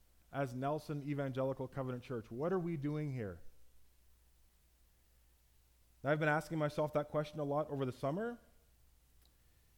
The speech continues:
I'm moving into my fifth year here, and I've watched our church change and grow.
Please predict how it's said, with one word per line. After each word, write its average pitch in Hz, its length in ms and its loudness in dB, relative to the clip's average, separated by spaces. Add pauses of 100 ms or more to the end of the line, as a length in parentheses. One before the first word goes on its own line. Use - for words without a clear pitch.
(160)
I'm 131 140 2
moving 147 280 2
into 147 100 2
my 127 100 2
fifth - 400 -2
year 180 220 2
here, 202 440 2 (200)
and 127 80 -4
I've 123 100 0
watched 139 340 0
our 139 120 2
church 147 480 -4
change 175 440 0
and 120 160 -4
grow. 151 480 2